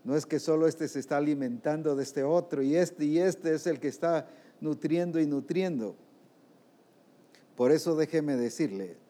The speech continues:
las cinco vírgenes fueron muy sabias e inteligentes.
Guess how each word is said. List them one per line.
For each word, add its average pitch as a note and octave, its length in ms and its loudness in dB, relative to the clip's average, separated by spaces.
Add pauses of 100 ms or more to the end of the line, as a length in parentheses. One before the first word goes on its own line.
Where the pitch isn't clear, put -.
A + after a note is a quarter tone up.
(440)
las A#2+ 300 0
cinco G#3 480 -2
vírgenes C3 520 -2
fueron C3 340 -2
muy D#3+ 220 -2
sabias C3+ 540 -2
e B2+ 40 -2
inteligentes. A2 920 -8